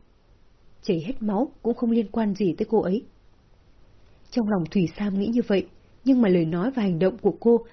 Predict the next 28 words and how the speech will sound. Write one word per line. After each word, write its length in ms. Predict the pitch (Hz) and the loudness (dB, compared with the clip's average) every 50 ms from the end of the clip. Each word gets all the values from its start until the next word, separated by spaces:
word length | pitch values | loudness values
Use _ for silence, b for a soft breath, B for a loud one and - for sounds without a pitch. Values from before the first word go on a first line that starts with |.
| B B | B B
lại 120 | 226 202 | -2 -2
hoàn 200 | 190 208 196 175 165 | 0 0 -2 -2 -2
toàn 180 | - 190 170 156 160 | -2 -2 -2 -2 -4
trái 180 | - 196 196 | -6 -8 -6
ngược. 260 | 233 277 254 233 160 - - - - - - _ _ - - - _ _ - - - _ - - - - - _ _ - - | -2 0 2 2 0 -2 -6 -20 -20 -20 -20 _ _ -20 -20 -20 _ _ -20 -20 -20 _ -20 -20 -20 -20 -20 _ _ -12 -4
Cô 180 | - 220 214 202 202 | 0 2 2 2 2
quay 160 | 208 220 214 | 0 0 0
đầu, 260 | 185 185 190 175 156 160 B B B B | 2 4 4 2 2 0 B B B B
nhìn 180 | - 208 190 180 | 2 2 2 2
chằm 160 | - 208 180 | 0 -4 -8
chằm 200 | - - 202 170 | -8 -8 -8 -8
tay 160 | 160 - 233 | -8 -10 -10
anh, 220 | - - 233 220 208 - - - | -8 -6 -6 -6 -8 -10 -14 -18
hỏi. 280 | - - 208 190 160 156 - _ _ _ _ - - - - - - - _ _ _ _ _ _ _ _ _ _ _ - - - | -10 -6 -4 -4 -4 -6 -8 _ _ _ _ -20 -20 -20 -20 -20 -20 -20 _ _ _ _ _ _ _ _ _ _ _ -20 -12 -6
"Tay 160 | - 214 214 | -2 -2 0
anh 140 | 208 196 185 | 0 -2 -2
không 140 | 190 220 196 | -2 -4 -4
sao 200 | - - 214 208 202 185 | -4 -2 -2 -2 -2 0
chứ?" 140 | 208 247 269 269 - _ - - - - - - - - - - - - - - - - - - - | 0 0 0 -2 -6 _ -20 -20 -20 -20 -20 -20 -20 -20 -20 -20 -20 -20 -20 -20 -20 -20 -18 -8 -4
Vũ 120 | 214 220 - - | -2 -2 -2 -2
Phong 220 | 220 214 202 196 | -2 -2 -2 -2
vẫn 100 | 208 226 | -2 -2
không 180 | - - 247 208 | -2 -2 -2 -2
thèm 260 | - 214 190 160 165 | 0 -2 -2 0 2
để 80 | 170 | 2
ý 220 | 160 165 170 180 190 | 2 2 2 0 0
tới 100 | - 240 - | -2 -2 0
cô, 260 | - 226 214 202 B | 2 2 2 0 B